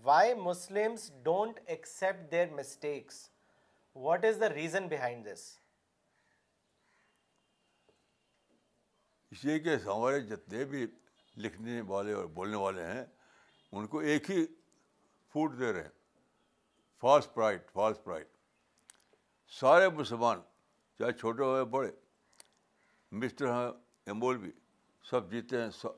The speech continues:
Speaker 2: فالس پرائڈ میں۔ اور فالس پرائڈ لیا انہوں نے ہس-، ہسٹری سے،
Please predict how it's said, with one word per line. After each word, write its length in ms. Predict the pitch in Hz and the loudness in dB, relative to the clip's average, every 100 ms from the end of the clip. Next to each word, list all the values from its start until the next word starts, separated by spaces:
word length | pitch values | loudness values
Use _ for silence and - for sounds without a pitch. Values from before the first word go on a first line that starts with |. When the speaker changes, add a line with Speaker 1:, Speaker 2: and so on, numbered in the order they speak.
| - | -8
Speaker 2:
فالس 260 | 110 117 113 | 2 2 2
پرائڈ 220 | 90 80 | -4 -4
میں۔ 140 | - _ _ _ _ _ _ _ _ - - _ _ _ - | -8 _ _ _ _ _ _ _ _ -20 -20 _ _ _ -6
اور 120 | 107 - | -4 4
فالس 260 | 135 147 | 6 8
پرائڈ 200 | 143 135 | 8 6
لیا 180 | 127 139 | 6 4
انہوں 180 | 127 131 | 4 0
نے 140 | 104 | -4
ہس-، 320 | 92 - 117 | -8 -6 -4
ہسٹری 260 | 131 - 135 | -4 -4 -6
سے، 140 | - | -6